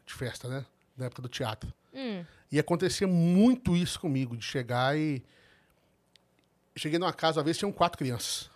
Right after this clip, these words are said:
Speaker 1: fazendo animação pra elas. Pô, não tem como, cara, não dá liga, não dá vibe e tal.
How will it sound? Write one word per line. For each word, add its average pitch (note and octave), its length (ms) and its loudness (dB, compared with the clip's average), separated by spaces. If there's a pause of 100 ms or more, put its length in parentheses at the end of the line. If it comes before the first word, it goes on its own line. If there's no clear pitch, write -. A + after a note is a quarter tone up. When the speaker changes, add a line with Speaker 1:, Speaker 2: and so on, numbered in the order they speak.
Speaker 1:
fazendo B2+ 260 -8
animação B2 340 -10
pra A#2+ 120 -12
elas. A#2 120 -12
Pô, - 180 -20
não D3 80 -20
tem G3+ 160 -20 (160)
como, D#3 200 -12
cara, B2 180 -12
não C#3+ 120 -10
dá D#3+ 160 -6
liga, D#3 340 -8
não B2+ 120 -14
dá D3+ 120 -6
vibe C#3+ 360 -4
e A#2+ 40 -18
tal. D3+ 340 -8